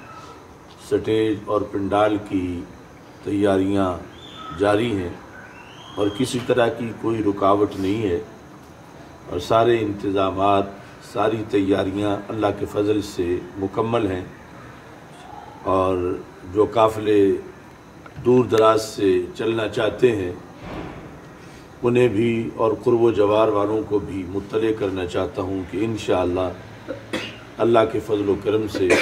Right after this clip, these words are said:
تاریخی کانفرنس بکی شریف میں جو حضرت حافظ الحدیث امام الاثر امام اہل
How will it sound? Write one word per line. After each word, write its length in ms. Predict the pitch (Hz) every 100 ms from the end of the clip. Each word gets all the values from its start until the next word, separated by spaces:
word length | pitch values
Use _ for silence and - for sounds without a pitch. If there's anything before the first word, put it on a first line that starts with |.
| - - - - - - - - - - - -
تاریخی 720 | 107 107 127 123 117 107 98 - - - -
کانفرنس 540 | 110 110 101 107 101 98 - - - - - - - - - - -
بکی 300 | - - 107
شریف 420 | 98 104 110 104
میں 280 | 98 98 92 90 - - - - - - - - -
جو 120 | -
حضرت 340 | 98 107 107 107
حافظ 420 | 95 110 110 110
الحدیث 480 | 101 101 98 110 107 - - -
امام 340 | 110 101 98
الاثر 440 | 98 101 98 107 98 -
امام 280 | 107 101 95
اہل 280 | 92 90